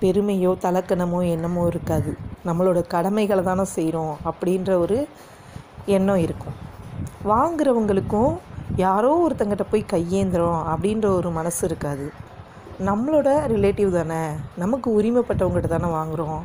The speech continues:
அப்படின்ற ஒரு உணர்வு இருக்கும். ரெண்டாவது அந்த வாங்குறவங்க உறவினர்களா இருந்தா அவங்களோட வாழ்த்து முதல்ல அவங்க பெற்றவர்கள் மேல வரும். "எவ்வளோ ஒரு நல்ல பிள்ளையை பெற்றிருக்காங்க, எவ்வளோ ஒரு நல்ல மனசு இவங்களுக்கு" அப்படின்னு சொல்லி உங்களோட பெற்றவங்களை வாழ்த்திட்டு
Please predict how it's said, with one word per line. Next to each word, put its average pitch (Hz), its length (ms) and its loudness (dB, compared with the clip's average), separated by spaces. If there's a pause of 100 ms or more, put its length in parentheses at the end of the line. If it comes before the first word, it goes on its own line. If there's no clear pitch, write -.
(120)
அப்படின்ற 208 540 0
ஒரு 165 200 0
உணர்வு 175 300 0
இருக்கும். 170 440 -2 (360)
ரெண்டாவது 185 340 0
அந்த 226 220 2
வாங்குறவங்க 170 920 0 (120)
உறவினர்களா 190 560 0
இருந்தா 151 580 -2 (460)
அவங்களோட 175 480 2
வாழ்த்து 175 720 0 (280)
முதல்ல 240 420 -2
அவங்க 190 600 2 (180)
பெற்றவர்கள் 214 640 0
மேல 156 260 -4
வரும். 151 240 -6 (520)
"எவ்வளோ 214 260 0
ஒரு 208 180 2
நல்ல 185 340 -2
பிள்ளையை 170 320 -4
பெற்றிருக்காங்க, 165 580 -4
எவ்வளோ 165 220 -2
ஒரு 180 180 -2
நல்ல 160 340 -2
மனசு 165 440 -6
இவங்களுக்கு" 147 500 -4 (460)
அப்படின்னு 160 180 -2
சொல்லி 180 280 -2
உங்களோட 165 300 0 (140)
பெற்றவங்களை 185 720 0
வாழ்த்திட்டு 151 800 -2